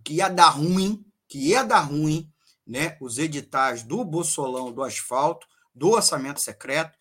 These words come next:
foi um ministro indicado pelo próprio Bolsonaro. Você vê a questão da instrumentalização, né, como o T C U, que nós não defendemos de jeito nenhum os ministros, não é à toa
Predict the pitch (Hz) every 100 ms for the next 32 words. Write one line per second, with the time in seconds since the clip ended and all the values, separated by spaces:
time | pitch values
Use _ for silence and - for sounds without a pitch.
0 | _ _ _ - 165 180 190 156 156 175
1 | 160 156 131 - 165 147 - _ - 214
2 | 247 226 156 - 196 220 180 180 175 170
3 | 135 110 98 _ _ - 165 147 123 151
4 | 175 180 _ _ _ - - 156 151 156
5 | 151 196 - 170 165 165 160 156 135 123
6 | - 135 160 156 _ _ - 139 170 -
7 | 220 233 220 190 196 190 - 170 151 131
8 | 104 _ _ - 147 180 180 196 277 240
9 | 226 214 175 156 143 113 110 131 117 220
10 | 233 214 190 180 175 151 170 143 113 -
11 | 104 107 151 175 160 170 170 135